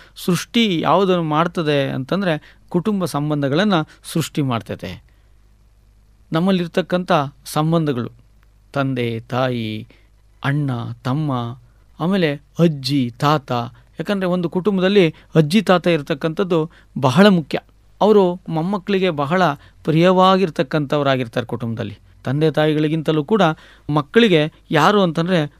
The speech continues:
ಅಜ್ಜಿ ತಾತನ ಬಗ್ಗೆ ಬಹಳ ಒಂದು ಪ್ರೀತಿ ವಿಶ್ವಾಸದಿಂದ ಕಾಣ್ತಕ್ಕಂಥದ್ದು. ಯಾಕೆಂದ್ರೆ ಆ ವೃದ್ಧರು ಮಕ್ಕಳ ಜೊತೆಗೆ ಆ ಕುಟುಂಬದಲ್ಲಿ ಮಕ್ಕಳ ಥರನೇ ಒಂದು ವರ್ತನೆಯನ್ನ ಹೇಳ್ತಕ್ಕಂಥದ್ದು. ಸಿಡುಕು, ಸಿಟ್ಟಿನ ಭಾವನೆಯನ್ನ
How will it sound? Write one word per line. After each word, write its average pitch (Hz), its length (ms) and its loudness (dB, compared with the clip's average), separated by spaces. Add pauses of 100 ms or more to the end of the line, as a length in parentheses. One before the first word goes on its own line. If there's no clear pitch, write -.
ಅಜ್ಜಿ 165 300 0
ತಾತನ 156 340 2
ಬಗ್ಗೆ 151 540 -2 (140)
ಬಹಳ 135 340 2 (480)
ಒಂದು 135 600 -4 (200)
ಪ್ರೀತಿ 185 300 -2
ವಿಶ್ವಾಸದಿಂದ 160 720 -2 (340)
ಕಾಣ್ತಕ್ಕಂಥದ್ದು. 127 760 -4 (260)
ಯಾಕೆಂದ್ರೆ 196 440 0 (140)
ಆ 175 120 6
ವೃದ್ಧರು 170 580 2 (240)
ಮಕ್ಕಳ 165 360 2
ಜೊತೆಗೆ 185 640 -2 (100)
ಆ 170 80 2
ಕುಟುಂಬದಲ್ಲಿ 180 680 0 (200)
ಮಕ್ಕಳ 151 400 -2
ಥರನೇ 196 600 0 (140)
ಒಂದು 151 300 -4
ವರ್ತನೆಯನ್ನ 156 640 0
ಹೇಳ್ತಕ್ಕಂಥದ್ದು. 135 840 -4 (180)
ಸಿಡುಕು, 185 500 0
ಸಿಟ್ಟಿನ 185 400 -4
ಭಾವನೆಯನ್ನ 156 600 0